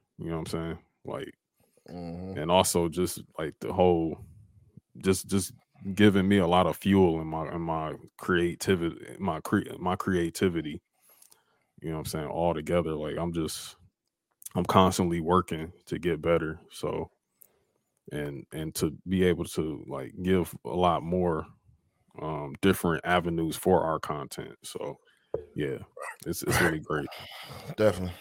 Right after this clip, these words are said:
Speaker 2: Oh, yeah,
Speaker 1: Really,
Speaker 2: agree.
Speaker 1: really great.
Speaker 2: Mm-hmm.
Speaker 1: But, yeah, that was, that was my week. That was my week. Um, I guess, you know what I'm saying? We, like, like every week, we always get bloated news, don't we?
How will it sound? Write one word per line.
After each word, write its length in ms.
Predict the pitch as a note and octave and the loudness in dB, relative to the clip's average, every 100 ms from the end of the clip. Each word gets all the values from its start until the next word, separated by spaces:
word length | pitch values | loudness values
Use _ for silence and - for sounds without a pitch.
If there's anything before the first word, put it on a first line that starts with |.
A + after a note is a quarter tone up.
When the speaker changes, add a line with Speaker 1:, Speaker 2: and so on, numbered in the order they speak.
| - A2 | -12 -4
Speaker 2:
Oh, 180 | G#2 | -2
yeah, 100 | G2 F2+ | 0 0
Speaker 1:
Really, 180 | E2+ D#2 | 0 -2
Speaker 2:
agree. 160 | E2 | -2
Speaker 1:
really 180 | F2 E2 | -2 -2
great. 320 | D#2 D#2+ D#2 - _ _ _ _ | -2 -4 -4 -8 _ _ _ _
Speaker 2:
Mm-hmm. 460 | E2+ F2 F2+ F#2 B2 C3+ _ _ _ | -10 -8 -8 -6 -6 -8 _ _ _
Speaker 1:
But, 120 | - D#2+ | -2 0
yeah, 160 | D2+ | 2
that 160 | E2 G#2+ | 8 8
was, 340 | G#2 F#2 - | 8 4 0
that 160 | - A#2 | 6 8
was 160 | A2+ G2+ | 8 8
my 180 | G2+ | 8
week. 580 | F2 D#2+ D2+ - - - - - - | 8 6 0 -6 -12 -12 -16 -18 -12
That 120 | E2+ | -4
was 140 | F2+ F2+ | -2 2
my 160 | F2 | 2
week. 500 | E2+ E2+ E2+ - - - - - | 4 2 0 -4 -14 -18 -16 -10
Um, 680 | D#3+ D#3+ D#3 D#3 D#3 - - - - _ _ _ _ _ - - | -6 -6 -6 -8 -10 -14 -18 -20 -20 _ _ _ _ _ -10 -6
I 60 | F2+ | -6
guess, 420 | E2 G2 G2+ - | 4 6 6 2
you 80 | F2+ | 0
know 80 | F#2 | 0
what 60 | |
I'm 60 | F2+ | 0
saying? 300 | - F#2+ F#2 | 2 2 4
We, 420 | F#2+ F2+ - F2 F#2 - - - - - - - - - | 2 0 -4 -8 -10 -14 -20 -20 -20 -20 -18 -20 -20 -8
like, 240 | E2 F#2 - | -2 -2 -2
like 300 | F2 F2+ D#2+ | -2 -2 -2
every 320 | - F#2+ G2+ G2 | 0 0 4 6
week, 340 | G#2 F2 - | 6 4 0
we 140 | D#2 E2 | -2 2
always 240 | F2+ F2 | 2 2
get 300 | F#2 E2+ D2+ | 2 0 -2
bloated 340 | F2 F2 G2 F#2 | 2 6 6 6
news, 320 | G2+ F2+ D#2+ | 2 2 -2
don't 240 | E2 F2 | -4 -2
we? 100 | F#2+ | -4